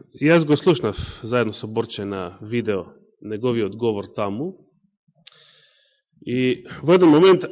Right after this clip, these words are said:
<clears throat> братот Љупчо кажа нешто што на,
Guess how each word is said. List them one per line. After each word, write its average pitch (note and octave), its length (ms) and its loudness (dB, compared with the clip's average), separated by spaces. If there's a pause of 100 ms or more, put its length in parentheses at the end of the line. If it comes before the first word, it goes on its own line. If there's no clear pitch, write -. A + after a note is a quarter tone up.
(140)
<clears throat> C#3+ 240 2
братот D3 300 2
Љупчо D#3 300 0
кажа C#3+ 280 0
нешто C3+ 560 -2 (1200)
што C3+ 300 0
на, C3 180 4